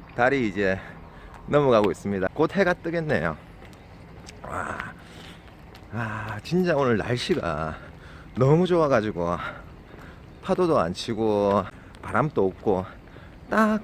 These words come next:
낚시하기에 좋은 날씨인 것 같아가지고 아침에 네 시에 일어나가지고 급하게 나왔습니다.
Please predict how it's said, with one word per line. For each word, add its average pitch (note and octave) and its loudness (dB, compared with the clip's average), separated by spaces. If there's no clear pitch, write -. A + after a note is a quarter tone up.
낚시하기에 C#3+ 2
좋은 B2 2
날씨인 A2+ 0
것 G2 0
같아가지고 F2+ 0
아침에 D3 0
네 C3 6
시에 E3+ 2
일어나가지고 G#2+ 2
급하게 - -2
나왔습니다. E2 -6